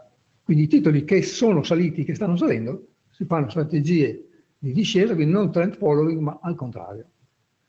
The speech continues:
Quindi prendiamo per esempio un titolo che al contrario ha fatto, eh, è adesso sui, sui, sui punti, eh, sui punti minimi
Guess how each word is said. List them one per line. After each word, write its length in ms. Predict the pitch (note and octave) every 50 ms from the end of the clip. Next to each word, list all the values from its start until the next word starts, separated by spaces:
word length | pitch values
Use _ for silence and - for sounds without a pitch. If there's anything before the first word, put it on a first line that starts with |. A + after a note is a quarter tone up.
| _ _ _ _ _
Quindi 200 | - G#3+ E3+ D3+
prendiamo 480 | D#3+ D4 E4+ D#4+ A#3 E3+ D3 C#3+ D3+
per 140 | D3+ E3 D3+ D3+
esempio 480 | D3+ D#3 C#3+ C#3 - _ - D3+ E3
un 80 | G3 F#3+
titolo 640 | G3 F3 - - D3+ D3 E3 - - - - _ _ _ _ _ _ _ _ _ _ _ _ _ _ _ _ _ -
che 260 | - A#3 F#3+ F#3+ -
al 180 | - F#3+ F3 F3
contrario 580 | - E4 F4+ D#4+ G#3 E3+ D3 D3+ F3 A#3 C4
ha 60 | A3+ E3+
fatto, 640 | - D#3 C#3 - - G#3+ G#3+ A#3 - - - -
eh, 680 | - D#3 D#3+ D3+ C#3+ D3 D3 C#3+ C#3+ C3+ C3 D3 D3+ _ _ - _ _ _ _ _ _ _ _ _ _ _ _ _ _ _ _ _ _ _ _ _ _ _ _ _ _ -
è 280 | A#3+ A#3 D4 D4 - -
adesso 560 | - A3+ G#3+ G#3 F#3+ F3+ - - - B3 G3+
sui, 600 | - - - F3+ F#3 G3 G3 G3 G#3+ G3+ - - -
sui, 240 | - B3 C4 B3 - -
sui 160 | - B3+ G#3
punti, 760 | - - F3 D#3+ D#3+ D3+ D#3 F#3 F3+ F3 E3+ F3 - - - -
eh, 800 | - E3 D3+ C3+ C3 C3+ C#3 C#3 C3+ B2+ A#2+ A#2+ C#3 C#3 C#3 - _ - _ _ _ _ _ _ _ _ _ _ _ _ _ _ _ _ _
sui 160 | - - E3+
punti 300 | D#3 - G#3 E3+ D#3 F3+
minimi 800 | D3+ G#3+ D#4 D4+ G3+ D#3+ D#3+ D#3 C#3 - - - - - - _